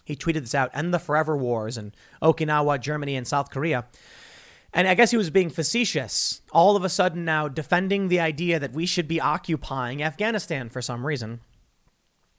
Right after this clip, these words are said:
And, uh, my response is like, "That's a good point. Why are we in Germany? Is there something in Germany we need to be protecting? Can Germany not protect itself?"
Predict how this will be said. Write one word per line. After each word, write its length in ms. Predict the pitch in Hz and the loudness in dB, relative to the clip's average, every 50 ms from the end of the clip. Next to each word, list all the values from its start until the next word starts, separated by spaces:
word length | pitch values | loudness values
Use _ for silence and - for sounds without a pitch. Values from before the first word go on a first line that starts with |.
| _ _ _ _ - _ - _ _ | _ _ _ _ -20 _ -20 _ _
And, 320 | 131 139 135 131 127 120 | -4 -2 -2 -2 -2 0
uh, 280 | 127 123 117 117 117 107 - _ _ _ _ _ _ _ _ _ _ _ | 2 2 2 2 0 -2 -6 _ _ _ _ _ _ _ _ _ _ _
my 160 | - - 156 | -2 2 4
response 480 | 156 160 156 - - 165 156 156 135 - | 4 4 2 2 2 2 2 2 2 -2
is 160 | 151 131 123 | -4 -2 2
like, 360 | 147 147 143 139 - - - _ _ _ _ _ | 2 2 2 2 -2 -6 -16 _ _ _ _ _
"That's 140 | - 107 - | -10 -8 -8
a 40 | 139 | -6
good 160 | 120 143 135 | -6 -6 -4
point. 260 | - 175 214 208 - - _ _ _ _ _ _ _ _ | -2 -2 -4 -4 -6 -12 _ _ _ _ _ _ _ _
Why 240 | - 117 123 139 151 | -4 0 2 4 6
are 160 | 160 185 226 | 6 6 4
we 180 | 240 294 302 247 | 4 0 -4 -4
in 160 | 175 143 127 | -4 -4 -2
Germany? 420 | 110 131 123 110 104 95 95 92 - - _ _ _ _ _ _ _ _ _ _ _ _ _ _ _ _ - - - - | -2 -2 -2 -2 -4 -8 -10 -14 -18 -20 _ _ _ _ _ _ _ _ _ _ _ _ _ _ _ _ -20 -18 0 0
Is 160 | 175 165 147 | 2 4 6
there 160 | 190 196 185 | 6 6 6
something 400 | - - 190 185 185 - 226 220 | 6 4 4 4 4 2 0 0
in 120 | 214 202 | 0 0
Germany 440 | 165 123 160 160 156 160 180 208 226 | 0 2 2 2 2 2 0 0 0
we 160 | 240 214 170 | 0 0 0
need 240 | 156 151 156 156 - | 0 0 -2 -2 -2
to 80 | - 156 | -2 0
be 100 | 160 151 | 0 0
protecting? 680 | 147 - 131 - 123 107 - - 156 180 220 262 269 - _ _ _ _ _ _ _ _ _ _ - | 0 -2 -6 -4 -4 -6 -4 -2 -2 -2 -2 -4 -6 -10 _ _ _ _ _ _ _ _ _ _ 0
Can 180 | - 180 185 | 2 2 2
Germany 440 | 139 123 170 165 175 190 202 208 208 | 4 4 4 4 4 4 2 0 0
not 280 | 190 185 180 - - - | 2 0 0 0 0 0
protect 360 | 202 196 - 196 180 - - | -2 0 0 -2 -2 -2 -4
itself?" 640 | 180 - - - 143 113 143 170 - - - - _ | -4 -4 -2 -2 0 0 -2 -4 -6 -10 -20 -20 _